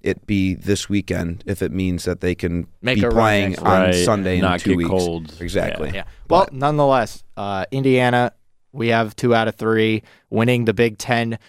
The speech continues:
Speaker 2: championship over Michigan State on Sunday. That's gonna do it for our predictions in this episode of Impact Is Zone.
Speaker 3: Matt, how does it make you feel that our group bracket is the exact same as my own personal, except for one, one game?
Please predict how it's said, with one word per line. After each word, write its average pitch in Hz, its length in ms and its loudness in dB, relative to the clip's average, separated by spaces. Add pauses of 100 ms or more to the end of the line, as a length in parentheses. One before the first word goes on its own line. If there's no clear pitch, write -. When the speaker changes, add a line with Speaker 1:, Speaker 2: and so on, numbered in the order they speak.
(120)
Speaker 2:
championship 160 840 2
over 180 360 4
Michigan 147 460 0
State 135 440 -2
on 135 300 -2
Sunday. 123 580 2 (360)
That's - 140 -12
gonna 113 200 -6
do 131 220 4
it 123 140 2
for 117 240 -6
our 143 160 4
predictions 123 580 -6
in 110 100 -12
this 120 160 -8
episode 123 360 0
of 113 60 -2
Impact 120 400 0
Is 123 120 0
Zone. 101 260 -10 (120)
Speaker 3:
Matt, 92 300 2
how 95 100 -2
does 95 140 0
it 95 60 -4
make 92 200 -2
you 87 80 -6
feel 87 280 0
that 80 200 -2 (220)
our 95 140 2
group 92 360 -4
bracket 82 480 0 (140)
is 82 140 -8
the 92 100 0
exact 85 500 -2
same 90 300 -2
as 80 80 -4
my 85 260 -2
own 85 220 -4
personal, 82 400 -4
except 80 240 -6
for 80 100 -6
one, 78 400 -6
one 82 220 -4
game? 76 280 -6